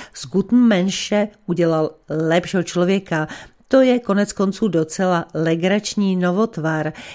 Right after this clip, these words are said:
Je hezké, jak naši natroublí novináři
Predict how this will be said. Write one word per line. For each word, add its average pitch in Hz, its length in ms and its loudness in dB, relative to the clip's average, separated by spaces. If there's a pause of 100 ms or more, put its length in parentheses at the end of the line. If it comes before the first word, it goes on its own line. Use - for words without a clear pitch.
(120)
Je 226 100 4
hezké, 190 600 0
jak 170 300 -2
naši 175 420 0 (240)
natroublí 190 880 2
novináři 175 760 2